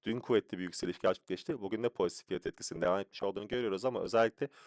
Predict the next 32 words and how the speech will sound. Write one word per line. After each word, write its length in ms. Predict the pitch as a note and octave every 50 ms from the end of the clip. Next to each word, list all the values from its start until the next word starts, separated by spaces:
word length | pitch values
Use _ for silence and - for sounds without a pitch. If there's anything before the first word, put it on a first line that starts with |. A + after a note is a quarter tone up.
| - - - _ _ _ -
yüz 200 | G#2 A2 G2 -
doksan 380 | G#2 G2+ - - A2+ A2 A2+
beş 160 | C3+ C#3 -
dolar 200 | - A2 G2 F#2
seviyesi 380 | - - - F2+ F#2 F2+ - G#2+
üzerinde 340 | G#2+ G#2+ G#2 F#2 E2+ E2+ D#2+
bir 80 | D#2
H 280 | - - - D2 - -
dört 140 | G2+ G2 -
kapanış 400 | - G#2+ - - G#2 G#2 - -
yaparsak 540 | A#2+ - - B2+ A2 - - A2+ - - -
burada 300 | A2+ G2+ G2 A#2 A#2+ - -
iki 180 | - - -
yüz 120 | A2 G#2 G2+
on 140 | B2 A#2 A2
dolara 220 | G2 F#2 - F2
kadar 260 | - F2+ E2 D#2+ D#2
yönün 240 | D#2+ E2+ F2 E2 E2
yukarı 340 | E2 D#2+ E2 - A2 G#2+ A#2+
olduğunu, 380 | B2 A2+ G#2 G#2+ A2+ D3+ E3+ - _ - _ _ _ _ -
bu 80 | D3+
da, 160 | C#3+ A#2+ -
bu 100 | B2+ C#3+
alanlardan 540 | C3+ A#2+ G#2+ F#2+ F#2 F2+ F2 E2+ F2+ E2 G#2
da 40 | -
kademeli 440 | - - - A2 A2 G#2+ A2 A2 -
kar 260 | - - B2 A#2 A2
realize 360 | G#2+ G2 F2+ F2 F2 E2 E2
ed-, 200 | F2 - - -
ederek 340 | - - - - C3 B2+ -
satabileceğimiz 1040 | - - - F#2+ F#2 - - A2+ G#2 G#2 G#2 G2+ F#2+ A2+ A2 G2+ A2 A#2+ A#2+ A#2 A#2
bir 160 | B2+ B2+